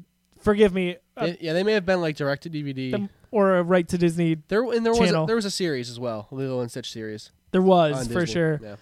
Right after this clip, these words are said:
Speaker 1: Um, I,
Speaker 2: So
Speaker 1: I didn't watch a lot of that. Live action's kind of interesting. I feel like Frozen would make for a really good live action if they did it right.
Speaker 2: Sure.
Speaker 1: Like,
Speaker 2: That could be
Speaker 1: that's,
Speaker 2: fun.
Speaker 1: you know, no pun intended. It's super hot in terms of its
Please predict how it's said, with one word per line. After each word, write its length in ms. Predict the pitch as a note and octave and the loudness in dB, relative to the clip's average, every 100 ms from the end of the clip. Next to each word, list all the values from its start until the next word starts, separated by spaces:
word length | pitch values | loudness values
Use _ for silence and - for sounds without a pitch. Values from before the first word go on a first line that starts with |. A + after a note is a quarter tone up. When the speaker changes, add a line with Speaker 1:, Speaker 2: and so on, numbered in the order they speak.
| _ _ _ - | _ _ _ -6
Speaker 1:
Um, 300 | E3 D#3 E3 - | 0 0 -2 0
I, 160 | A#3 | 2
Speaker 2:
So 60 | B3 | 4
Speaker 1:
I 80 | A3 | 4
didn't 220 | B3+ A#3 | 4 2
watch 220 | G#3+ G#3+ | 2 4
a 40 | G#3 | 4
lot 200 | G3 G3+ | 6 6
of 40 | |
that. 200 | G3+ G3+ | 4 4
Live 200 | G#3 A#3 | 6 6
action's 380 | G#3 G#3 G#3 F#3 | 6 2 -2 -2
kind 160 | F#3+ F3+ | 0 0
of 40 | |
interesting. 500 | F3+ F#3 F#3 F#3+ F3+ - _ _ _ - | 0 -2 -4 -4 -4 -8 _ _ _ -6
I 80 | - | -6
feel 320 | - A4 F#4+ | -2 -2 0
like 200 | C4+ - | -4 -6
Frozen 580 | - G3+ G3+ G#3 F3 E3+ | -10 0 2 2 -2 -6
would 140 | E3+ | -6
make 220 | E3 E3 | -4 -6
for 160 | - F#3 | -4 -4
a 60 | E3 | -2
really 300 | D#3+ F3 D#3+ | -2 -2 0
good 160 | D#3+ D#3 | -2 0
live 220 | D#3 D3+ | 0 2
action 340 | D3+ D3 - | 0 -2 -4
if 100 | D#3 | -6
they 100 | - D#3 | -4 0
did 160 | D#3+ | 0
it 80 | D3+ | 0
right. 280 | E3 D3 C#3+ | -4 -6 -6
Speaker 2:
Sure. 300 | - F3 F3+ _ - | -4 -4 -4 _ -10
Speaker 1:
Like, 340 | F#3 E3+ D#3+ - | -2 -2 -4 -10
Speaker 2:
That 100 | B2 | -10
could 100 | G3 | -6
be 60 | A3+ | -4
Speaker 1:
that's, 60 | |
Speaker 2:
fun. 260 | C3 C#3+ E3+ _ _ _ _ _ - | -4 -6 -8 _ _ _ _ _ -10
Speaker 1:
you 80 | G#3+ | -4
know, 60 | |
no 160 | G#3+ A#3 | 0 2
pun 140 | G#3+ | 2
intended. 300 | G#3+ G#3+ G#3 F#3 | 0 0 0 -2
It's 100 | - | -4
super 320 | - A#3 G3+ | -6 -4 -2
hot 300 | F3 F#3+ F#3+ | 0 0 -2
in 160 | B3+ F#3+ | -6 0
terms 240 | G#3 F#3 | 2 2
of 80 | F3 | 0
its 160 | E3 | -2